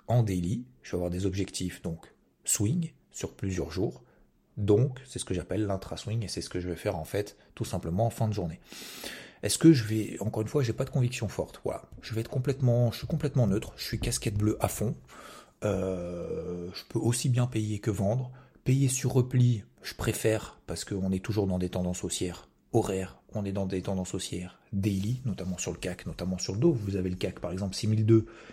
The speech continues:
six mille cent soixante, vous faites partie d'I V T, vous savez, c'est ma grosse zone d'intervention. Ben, on n'y est pas allé, si jamais on y retourne, moi, ça m'intéresserait probablement de payer. Sauf qu'en attendant, on est à six mille trois, six mille quatre.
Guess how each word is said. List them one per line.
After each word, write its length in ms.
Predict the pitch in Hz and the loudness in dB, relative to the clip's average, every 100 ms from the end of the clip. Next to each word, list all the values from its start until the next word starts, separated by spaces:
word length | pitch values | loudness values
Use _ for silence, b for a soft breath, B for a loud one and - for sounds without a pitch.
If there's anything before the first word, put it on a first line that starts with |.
| B | B
six 180 | - - | -8 0
mille 140 | 110 104 | 2 0
cent 180 | - | -2
soixante, 480 | 101 110 95 113 98 | 0 2 2 2 0
vous 60 | - | -4
faites 180 | - 87 | -6 -6
partie 260 | - - | -6 -4
d'I 120 | 92 98 | -2 -2
V 60 | |
T, 100 | 95 | 0
vous 160 | 95 90 | -2 -2
savez, 220 | 92 101 | -2 -2
c'est 120 | - | -2
ma 140 | 90 87 | -2 0
grosse 260 | 85 98 | 0 2
zone 140 | 104 101 | 4 4
d'intervention. 580 | 95 92 98 - 110 95 B B B B B B | 2 0 0 0 -2 -2 B B B B B B
Ben, 80 | 95 | -2
on 80 | 87 | 2
n'y 100 | 92 | 2
est 60 | |
pas 120 | - | 2
allé, 180 | 101 107 | 4 4
si 160 | 104 95 | 2 0
jamais 220 | 92 101 | 2 4
on 60 | 107 | 4
y 100 | 104 | 2
retourne, 340 | - 120 101 | 4 6 6
moi, 160 | 87 90 | 2 0
ça 120 | 95 | 2
m'intéresserait 560 | 90 90 90 95 - | 2 2 0 0 -4
probablement 460 | 90 87 90 92 87 | -4 -2 0 0 0
de 60 | 95 | 2
payer. 340 | 117 170 208 - | 2 0 -2 -6
Sauf 200 | - - | -8 -2
qu'en 180 | 110 | 0
attendant, 280 | 98 110 120 | 0 2 2
on 100 | 131 | 4
est 40 | 98 | 2
à 60 | |
six 160 | 90 - | 0 2
mille 160 | 110 110 | 2 2
trois, 220 | - 113 | 0 0
six 140 | - | 2
mille 120 | 104 | 0
quatre. 360 | 104 90 - - | 0 -6 -8 -16